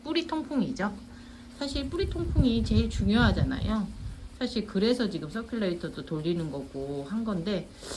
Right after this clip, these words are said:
뿌리에는 조금 서큘레이터만으로는 안 되니까 저는 요렇게 산모기들 관리도 요렇게 하고 있습니다.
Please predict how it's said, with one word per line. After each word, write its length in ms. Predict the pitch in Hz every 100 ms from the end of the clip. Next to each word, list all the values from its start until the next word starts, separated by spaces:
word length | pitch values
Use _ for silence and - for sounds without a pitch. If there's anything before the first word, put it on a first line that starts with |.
| - -
뿌리에는 640 | 359 392 403 349 277 233 220
조금 640 | 220 - 165 165 165 156
서큘레이터만으로는 1040 | 196 277 302 247 214 202 156 139 156 165 147
안 160 | 127
되니까 680 | 156 151 131 - 131 135 131
저는 360 | 127 135 135 131
요렇게 460 | 127 131 - 139
산모기들 640 | 156 240 254 240 196 170 156
관리도 640 | 131 131 139 - 285 330
요렇게 360 | 156 151 - 220
하고 180 | 247
있습니다. 560 | 262 - - 208 - -